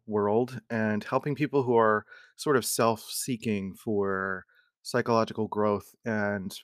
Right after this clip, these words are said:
you know, through my story. And essentially, I'm, it's like a personal journal. I'm storytelling, I'm sharing my life, I'm sharing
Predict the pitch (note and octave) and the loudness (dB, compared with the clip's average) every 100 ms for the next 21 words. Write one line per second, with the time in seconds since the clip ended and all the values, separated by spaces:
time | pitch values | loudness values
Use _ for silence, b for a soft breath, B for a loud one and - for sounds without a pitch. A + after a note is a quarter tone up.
0 | _ _ _ _ _ _ _ _ _ _ | _ _ _ _ _ _ _ _ _ _
1 | - B2+ A2 G#2+ F#2 _ _ _ - C#3+ | -4 0 2 2 -2 _ _ _ 2 6
2 | C3+ C3 - A2 G2+ G2 _ _ - A#2+ | 6 6 4 0 2 -2 _ _ -4 0
3 | B2 C#3 C3 F#3 F#3 D#3+ B2+ A#2+ A2 A2+ | 0 0 2 2 6 6 8 6 4 0
4 | B2 B2 A2+ G#2 B2 - A2+ G2 A2 G2+ | -2 0 -2 0 -2 0 -2 0 0 0
5 | G2+ G2 G2 A#2 A2 G#2+ G#2+ G#2 G2+ G2 | 0 -2 -4 -2 -2 0 -2 0 -2 -8
6 | B B B A2+ G#2+ B2+ A#2 A2 G#2+ G#2+ | B B B -8 -2 2 2 2 2 2
7 | G#2+ - G#2+ G#2 A#2+ A2+ G#2+ | 0 -4 -6 -4 -2 -2 -2